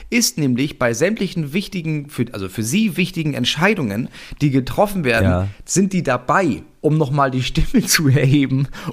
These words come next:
Speaker 1: und für die Chöre in Köln einzustehen.
Speaker 2: Wo denn dabei? Wo sind die dabei?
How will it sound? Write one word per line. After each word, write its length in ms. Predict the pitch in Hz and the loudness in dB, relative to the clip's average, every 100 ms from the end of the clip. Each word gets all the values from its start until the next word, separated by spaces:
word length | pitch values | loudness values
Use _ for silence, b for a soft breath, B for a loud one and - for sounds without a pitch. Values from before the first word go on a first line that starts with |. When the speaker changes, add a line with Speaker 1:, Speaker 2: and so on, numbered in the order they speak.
| B | B
Speaker 1:
und 220 | 147 147 | 2 2
für 340 | - 214 240 | 0 2 2
die 260 | 151 123 127 | 0 0 -2
Chöre 460 | - 170 220 247 165 | 2 2 4 2 0
in 280 | - 139 139 | 0 -2 0
Köln 380 | 160 156 151 - | 2 2 0 0
einzustehen. 840 | 165 202 - 143 - - 101 85 - - | 0 0 -2 -6 -8 -6 -6 -6 -12 -10
Speaker 2:
Wo 260 | 107 123 202 | -4 0 2
denn 200 | 208 139 | 2 2
dabei? 420 | 113 98 101 165 - - - - _ - | 2 4 2 2 -4 -20 -20 -20 _ -2
Wo 80 | 135 | 0
sind 160 | 135 139 | 0 -2
die 60 | |
dabei? 440 | 120 113 101 117 | 0 0 2 0